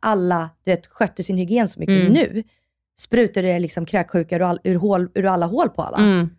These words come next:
Speaker 1: Det är för att folk slarvar.
Speaker 2: <gasps> Men, men återigen då, frå-, alltså, inte för att vara sån, men fråga inte oss influencers.
Speaker 1: Nej.
Speaker 2: Kolla på elva sjuttiosju, fråga en läkare. Och liksom så här, ha lite allmänt så här vett. Alltså, för
Speaker 1: Ja.
Speaker 2: folk är ju ganska snuss-, eller folk är väldigt
Speaker 1: Ja.
Speaker 2: snuskiga, skulle jag säga.
Speaker 1: Ja.
Speaker 2: Väldigt ohygieniska,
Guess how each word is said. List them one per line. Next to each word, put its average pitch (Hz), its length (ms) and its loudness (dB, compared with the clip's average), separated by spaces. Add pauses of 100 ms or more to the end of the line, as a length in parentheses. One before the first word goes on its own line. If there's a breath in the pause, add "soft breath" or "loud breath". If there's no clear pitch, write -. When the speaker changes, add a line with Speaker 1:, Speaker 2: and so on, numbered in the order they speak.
(460)
Speaker 1:
Det 240 60 4
är 262 60 4
för 285 100 -2
att 277 60 -2
folk 262 160 -4
slarvar. 240 480 -2
Speaker 2:
<gasps> 240 60 -4 (600 loud breath)
Men, 233 320 2
men 233 120 4
återigen 220 420 2
då, 160 200 2
frå-, - 280 2
alltså, 202 320 2
inte 202 260 0
för 220 60 0
att 196 40 2
vara 175 80 2
sån, 165 220 -2
men 175 200 0
fråga 190 300 0
inte 180 260 -2
oss 208 260 -2
influencers. - 760 -2
Speaker 1:
Nej. 220 160 2
Speaker 2:
Kolla 214 300 2
på - 120 -2
elva 175 240 0
sjuttiosju, - 440 -2
fråga 180 280 0
en 294 120 0
läkare. 190 500 -2 (260 loud breath)
Och - 80 0
liksom 320 200 2
så 320 80 0
här, 277 80 2
ha 294 100 2
lite 294 140 -4
allmänt 247 420 0
så - 60 -2
här - 120 -2
vett. 175 400 -10 (340 loud breath)
Alltså, - 180 0
för - 80 2
Speaker 1:
Ja. 330 120 2
Speaker 2:
folk 392 180 0
är 427 280 0
ju 269 40 -2
ganska 208 280 -2
snuss-, - 500 0
eller 190 220 2
folk - 160 -6
är 180 40 0
väldigt 196 280 0
Speaker 1:
Ja. 202 40 -2
Speaker 2:
snuskiga, - 280 2
skulle - 120 -8
jag 185 60 -4
säga. - 200 -2 (140 loud breath)
Speaker 1:
Ja. 185 100 0
Speaker 2:
Väldigt 208 220 2
ohygieniska, 175 920 2